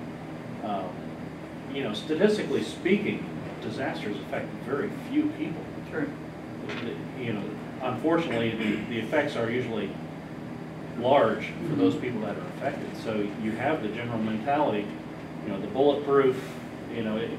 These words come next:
Speaker 1: the tornado wasn't on my street, so therefore it was a bad warning,
Speaker 2: Mm-hmm.
Speaker 1: uh, mentality. It's, uh, you know, I'm, I'm admiring the education system where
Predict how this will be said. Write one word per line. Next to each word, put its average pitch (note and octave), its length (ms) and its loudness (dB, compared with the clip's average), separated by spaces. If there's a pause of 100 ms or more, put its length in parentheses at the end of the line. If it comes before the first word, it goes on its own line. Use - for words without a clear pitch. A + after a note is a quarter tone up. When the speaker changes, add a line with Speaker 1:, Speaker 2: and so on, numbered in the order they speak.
(140)
Speaker 1:
the B2 100 -2
tornado C#3 400 4
wasn't A#2+ 280 2
on G#2 160 0
my C3+ 200 4
street, A#2 320 -2 (140)
so A2+ 440 2
therefore A#2 480 2
it G#2+ 100 0
was G#2 160 0
a - 40 -4
bad A2 320 2
warning, C3 380 4
Speaker 2:
Mm-hmm. C#3+ 760 -2
Speaker 1:
uh, G2+ 140 0
mentality. G#2+ 720 2 (160)
It's, - 380 -6
uh, F#2+ 240 -4 (1200)
you A#2+ 80 -6
know, A2 120 -2 (120)
I'm, G#2+ 240 -2 (140)
I'm A2 120 -2
admiring A#2 800 4
the A2+ 120 0
education B2+ 640 0
system G2+ 600 -4 (560)
where A2 420 4